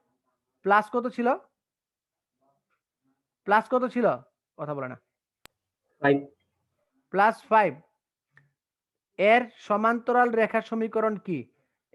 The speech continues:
Speaker 1: x minus root three y plus k equals to zero। প্রশ্ন মতে দেখো, মাইনাস ওয়ান minus root over three minus two plus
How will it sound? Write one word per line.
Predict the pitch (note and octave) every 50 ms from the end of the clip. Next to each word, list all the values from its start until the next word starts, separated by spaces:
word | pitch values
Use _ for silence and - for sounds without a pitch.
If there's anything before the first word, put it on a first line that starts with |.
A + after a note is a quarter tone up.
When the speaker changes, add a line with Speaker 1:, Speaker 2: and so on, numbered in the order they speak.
| - E3+ G3 A3+ A3
Speaker 1:
x | - - - _ F#3+ F#3 F#3
minus | F3+ F#3 F#3+ F#3+ G3 G#3 G3 - - F3+
root | F3+ G3 G3+ F#3 - _
three | _ - G#3 G#3 G#3 G3 F#3 F#3 F#3 G3
y | A3+ A#3+ A#3 _ -
plus | F3 E3 E3 E3+ E3+ - - _ -
k | A3 A3+ A#3 B3 B3 - - F#3+
equals | F3 - - F#3+ F3+ F3 -
to | F#3+ F3+ D3 B2+
zero। | F#3 G3 F#3+ D#3+ B2+ - _ _ _ _ _ _ _ -
প্রশ্ন | B3+ A3+ A3 A3 - A#3 B3+ C4 B3+
মতে | B3+ A#3+ B3+ A#3 A#3
দেখো, | A#3 A3 - - G#3 A3 C4 - - _ _ _ _ _ _ _ _ _ _ _ - D#3+ F3
মাইনাস | F3+ G3 G#3+ A3 A#3 B3+ B3 - - A3
ওয়ান | G#3+ G3+ G3 G3+ A#3 C#4 D4+ D4+ - - F3 F3
minus | F3 F#3 G3 G#3 A3 A#3 A3 A3+ -
root | G#3 G#3 F#3 - A3
over | G#3 A3 G#3+ A3 G#3 - _
three | - - G#3+ A3 A#3 A#3 A3+ G#3 G3
minus | F#3 F#3 F#3+ F#3+ G3 G3+ A3+ A3 - - - _ _ _ _ _ _ _ _ _ _ _ _ _ -
two | A#3+ A#3+ G3+ F3 G3+ C4+ - _ _ _ _ _ _ _ _ _ _ _ _ _ _ _ _ _ _ _ _ _ _ _ _ _ -
plus | G3 G3+ G#3 G#3+ G#3+